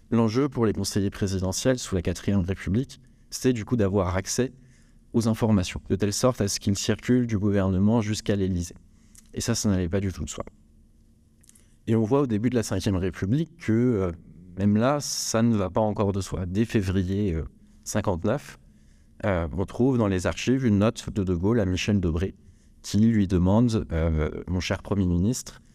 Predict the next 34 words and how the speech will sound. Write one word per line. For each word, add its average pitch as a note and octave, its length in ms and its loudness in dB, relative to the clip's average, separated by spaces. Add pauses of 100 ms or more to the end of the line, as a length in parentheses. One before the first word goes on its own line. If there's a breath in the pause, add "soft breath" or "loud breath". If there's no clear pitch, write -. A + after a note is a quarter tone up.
(280 soft breath)
euh, F2 200 0
envoyez, G2 500 2
s'il G#2 240 0
vous F#2 160 -2
plaît, G#2+ 360 0
euh, F#2+ 100 0
les F#2+ 180 0
informations G2+ 560 0
qu'il G2 180 -4
faut, A2+ 380 2
euh, E2+ 240 2
à F2 80 -4
l'Élysée F#2 460 0
pour - 160 -14
que G2+ 80 -2
je F#2 120 2
puisse - 220 -6
prendre G#2 260 2
position F#2+ 520 -2
en F2 100 0
Conseil F2 320 -6
des E2+ 100 -2
ministres. » - 320 -10 (540 soft breath)
Donc A2 140 -2
on A#2+ 40 2
voit C#3 120 4
que C#3 100 -2
même B2 160 4
ça, D3+ 200 -2
pour A#2 240 -2
eux, C3 40 0
c'est - 220 -6
un F#2+ 120 0
enjeu. F#2+ 200 -4